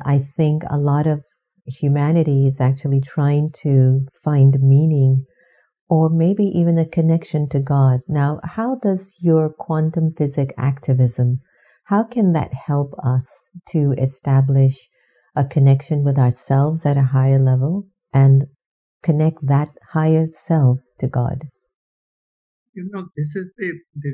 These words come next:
Speaker 2: most tragic thing that is happening today, that nobody believes in truth anymore. Uh, so what has happened in science is a particularly good example of it. In nineteen twenty-five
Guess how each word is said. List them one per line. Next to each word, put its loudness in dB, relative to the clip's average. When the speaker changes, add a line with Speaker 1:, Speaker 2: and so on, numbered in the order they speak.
Speaker 2:
most -10
tragic -6
thing -8
that -14
is -12
happening -8
today, -10
that -10
nobody -8
believes -6
in -8
truth -8
anymore. -14
Uh, -14
so -10
what -10
has -8
happened -10
in -10
science -10
is -14
a -16
particularly -10
good -10
example -16
of -20
it. -20
In -6
nineteen -8
twenty-five -12